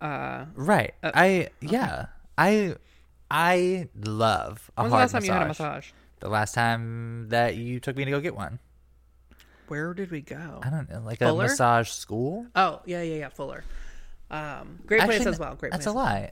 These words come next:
Speaker 2: The last time I got a massage was
Speaker 1: Wait, weren't you in Mexico?
Speaker 2: Yeah, I got a massage in Mexico. And that one wasn't, like, like, the lady was just, like, not hard with it. I was like, I was like,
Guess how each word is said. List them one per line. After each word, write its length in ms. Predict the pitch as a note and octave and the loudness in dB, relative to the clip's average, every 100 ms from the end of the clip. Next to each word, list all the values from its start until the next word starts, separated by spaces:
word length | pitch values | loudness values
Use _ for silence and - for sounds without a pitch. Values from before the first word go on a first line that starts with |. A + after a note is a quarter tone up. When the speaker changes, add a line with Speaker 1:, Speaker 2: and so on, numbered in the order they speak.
| - | 0
Speaker 2:
The 80 | |
last 180 | D#3 F3+ | 2 2
time 100 | G3 | 0
I 60 | C#3 | 2
got 140 | B2+ | 2
a 40 | B2 | 0
massage 520 | A2 A2+ G2+ G2 - | -2 0 0 -2 -4
was 680 | G#2 F2+ E2 E2+ - - - - - - | -2 0 -2 -6 -10 -14 -16 -20 -20 -4
Speaker 1:
Wait, 180 | A#3+ D4+ | 2 4
weren't 160 | D#4 B3+ | 4 2
you 80 | D4 | 0
in 80 | |
Mexico? 520 | G3 G#3+ C#4+ D4+ D#4+ D#4 | 0 -2 0 2 2 0
Speaker 2:
Yeah, 300 | C3 A#2+ D#2 - | 2 2 2 0
I 60 | |
got 100 | B2 | 2
a 40 | C3 | 4
massage 260 | B2 A#2 | 4 2
in 60 | A2 | 2
Mexico. 240 | G#2+ - G2+ | -2 -4 -4
And 80 | |
that 80 | A#2+ | -2
one 260 | D#3 A#2 - | 0 -4 -6
wasn't, 340 | G#2+ A#2 A2+ G#2+ | -2 -2 -2 -4
like, 180 | A2 - - | -8 -8 -6
like, 180 | A2+ A2 - A#2 - | -4 -4 -12 -20 -4
the 100 | C#3+ | 0
lady 220 | C#3+ D#3+ | 2 2
was 180 | D3 C#3 | -2 -2
just, 160 | A#2+ A#2+ | -2 -2
like, 140 | G2+ | -4
not 500 | G#2 G2+ F#2+ - - - - - - - _ _ | -4 -2 -2 -4 -10 -20 -20 -20 -20 -20 _ _
hard 540 | - A#2+ G2 E2+ F#2+ A2+ | 0 6 6 4 -6 -8
with 200 | A2+ - | -6 -4
it. 80 | F#2 | 0
I 80 | G#2+ | 0
was 100 | A2 | 0
like, 300 | G#2 - - | -2 -4 -2
I 80 | |
was 100 | A2 | 0
like, 180 | G#2 F2+ | -2 -6